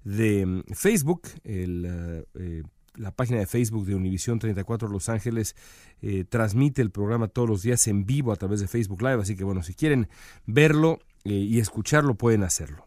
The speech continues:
Después de ese breve comercial, a, que, que no tenía yo ninguna intención de que,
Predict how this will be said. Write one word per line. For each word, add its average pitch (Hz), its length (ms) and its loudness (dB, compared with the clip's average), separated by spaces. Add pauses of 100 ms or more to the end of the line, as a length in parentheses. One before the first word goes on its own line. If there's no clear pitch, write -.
Después 170 380 2
de 180 60 4
ese 151 200 4
breve 156 300 6
comercial, 131 840 4
a, 95 160 0
que, 101 320 -4
que - 120 -8
no 120 120 0
tenía 117 200 0
yo 120 100 2
ninguna 110 300 2
intención 104 520 0
de 90 140 -2
que, 80 240 -8